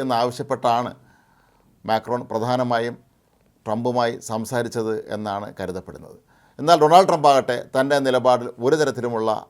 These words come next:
അയവ് വരുത്തിയിരുന്നില്ല എന്നുള്ളതാണ് ഇവിടെ ശ്രദ്ധിക്കേണ്ട ഏറ്റവും പ്രധാനപ്പെട്ട കാര്യം. ഈ യുദ്ധം ഇങ്ങനെ നീണ്ടുപോവുകയാണെങ്കിൽ ഇതൊരു മൂന്നാം ലോക മഹായുദ്ധത്തിലേക്ക് എത്തിച്ചേരും എന്ന താക്കീതും ഡൊണാൾഡ് ട്രംപ്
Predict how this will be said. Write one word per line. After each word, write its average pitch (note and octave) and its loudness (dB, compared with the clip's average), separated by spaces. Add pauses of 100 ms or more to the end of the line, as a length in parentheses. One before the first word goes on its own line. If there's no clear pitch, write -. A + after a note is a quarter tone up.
അയവ് A2+ -2
വരുത്തിയിരുന്നില്ല G#2+ -4 (120)
എന്നുള്ളതാണ് G2 -6
ഇവിടെ F#2 -10
ശ്രദ്ധിക്കേണ്ട F#2 -10 (100)
ഏറ്റവും G2+ -12
പ്രധാനപ്പെട്ട G2 -12
കാര്യം. C2+ -16 (260)
ഈ - 0
യുദ്ധം E3 8
ഇങ്ങനെ F3+ 2
നീണ്ടുപോവുകയാണെങ്കിൽ E3 4
ഇതൊരു D3 2
മൂന്നാം D#3 2
ലോക D3 4
മഹായുദ്ധത്തിലേക്ക് C3 0 (260)
എത്തിച്ചേരും A#2+ -4 (220)
എന്ന A#2 -6 (200)
താക്കീതും B2 0 (560)
ഡൊണാൾഡ് A#2+ 2
ട്രംപ് A2 -2